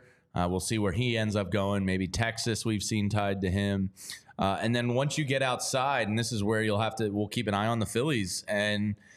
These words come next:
you know, Marcus Stroman is number eleven. I've seen him tied to Cincinnati in some rumors. Uh, number twelve, Imanaga, who we've talked about, do the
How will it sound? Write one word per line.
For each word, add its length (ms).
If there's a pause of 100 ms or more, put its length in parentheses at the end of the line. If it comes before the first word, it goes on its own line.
(200)
you 100
know, 440 (400)
Marcus 400
Stroman 280
is 120
number 180
eleven. 680
I've 140
seen 240
him 180
tied 280
to 40
Cincinnati 760
in 120
some 240
rumors. 560 (460)
Uh, 160
number 240
twelve, 580 (120)
Imanaga, 760
who 120
we've 180
talked 240
about, 380
do 100
the 80